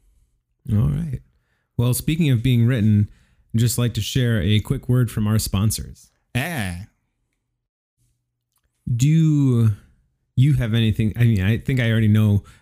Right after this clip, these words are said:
Speaker 1: what you have to say about remakes, 'cause I think Jackie was telling me that The Lion King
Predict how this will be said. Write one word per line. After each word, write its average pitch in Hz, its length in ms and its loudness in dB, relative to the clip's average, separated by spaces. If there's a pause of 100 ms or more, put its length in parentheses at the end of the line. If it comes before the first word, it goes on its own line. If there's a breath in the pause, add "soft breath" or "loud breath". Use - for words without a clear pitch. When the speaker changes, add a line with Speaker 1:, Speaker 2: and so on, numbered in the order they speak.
(140 soft breath)
Speaker 1:
what 101 140 0
you 120 180 4
have 92 140 -2
to - 80 -4
say 104 220 0
about 101 260 0
remakes, 101 460 2
'cause 110 120 0
I 110 40 2
think 120 280 0 (240)
Jackie 110 260 -2
was 107 100 0
telling 110 220 0
me 107 80 2
that 101 200 0
The 95 80 -2
Lion 113 280 2
King 123 400 0